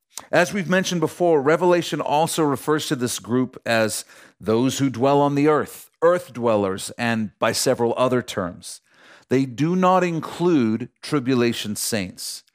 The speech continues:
These are those who have determined that the earth is their home.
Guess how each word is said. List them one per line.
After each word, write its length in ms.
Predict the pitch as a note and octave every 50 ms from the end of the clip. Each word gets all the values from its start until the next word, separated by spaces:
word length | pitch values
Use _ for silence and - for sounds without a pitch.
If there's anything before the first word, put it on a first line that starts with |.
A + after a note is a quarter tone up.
| _ _ _ _ _ - - - - -
These 240 | C3+ D3+ C#3+ C#3+
are 60 | F3 D#3+
those 460 | C3 C3+ C3 C#3+ D#3 D#3+ D#3 - -
who 100 | D3+ C#3
have 180 | C3 B2+ G#2+
determined 560 | - A2+ - - - C#3+ C3 B2 A#2 A2+ G#2+ F#2+
that 220 | A#2 G#2+ F2 -
the 180 | A#2+ A#2 - _ -
earth 380 | D3+ D3+ E3 E3 - - - - -
is 260 | C#3+ C#3 C3 G2 G2
their 200 | B2 A#2+ A#2 G#2
home. 380 | - B2 A2+ G2+ E2+ - -